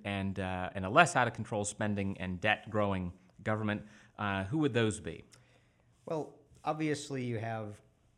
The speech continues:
Speaker 2: uh, the sort of ide-, you know, kind of your ideological conservatives, uh, in terms of funding. Uh, just to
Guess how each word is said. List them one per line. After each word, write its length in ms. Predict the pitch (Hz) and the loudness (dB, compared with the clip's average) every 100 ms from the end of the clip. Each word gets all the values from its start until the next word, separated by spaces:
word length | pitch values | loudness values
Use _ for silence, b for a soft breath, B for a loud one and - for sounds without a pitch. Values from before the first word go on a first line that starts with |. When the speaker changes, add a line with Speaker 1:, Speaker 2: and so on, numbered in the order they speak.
| - - | -20 -6
Speaker 2:
uh, 260 | 117 104 98 - - _ _ 120 110 | -4 -4 -8 -14 -20 _ _ -16 -8
the 520 | 107 104 101 98 101 | -6 -6 -8 -10 -12
sort 180 | - 107 | -10 -6
of 80 | |
ide-, 180 | 101 101 | -6 -6
you 140 | 110 104 | -6 -6
know, 80 | |
kind 160 | 98 113 | -6 -6
of 40 | |
your 100 | 98 | -4
ideological 520 | 101 104 98 92 95 92 | -4 -4 -4 -6 -8 -16
conservatives, 920 | - 104 101 98 98 92 95 - - - | -16 -10 -8 -8 -10 -12 -12 -14 -14 -12
uh, 280 | 107 101 101 - _ | -12 -12 -14 -20 _
in 100 | 117 | -12
terms 240 | - 104 95 | -8 -8 -10
of 80 | |
funding. 540 | - 131 123 120 110 107 b b b b b - | -2 0 2 0 -2 -4 b b b b b -10
Uh, 280 | 101 95 92 - _ _ _ | -8 -8 -10 -14 _ _ _
just 200 | 101 - | -12 -10
to 120 | 101 | -12